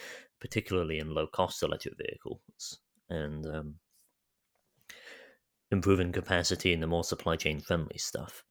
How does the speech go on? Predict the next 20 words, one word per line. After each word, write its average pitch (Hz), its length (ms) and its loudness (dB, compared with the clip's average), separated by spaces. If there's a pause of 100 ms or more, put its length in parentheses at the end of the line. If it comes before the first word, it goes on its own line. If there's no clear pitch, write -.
(420)
where 78 500 2 (400)
the 82 540 6 (140)
subsidy - 560 4
isn't 104 320 -2
actually 101 320 -2
going 82 260 0
to 76 80 -8
matter 76 280 -6
that 113 180 -6
much. - 300 -10 (1200)
Because 90 320 2
at 104 120 4
the - 60 -4
same 113 200 2
time, 95 300 4
we're 85 120 2
seeing 104 560 6
companies 90 360 0
in 73 100 -6
Europe - 380 2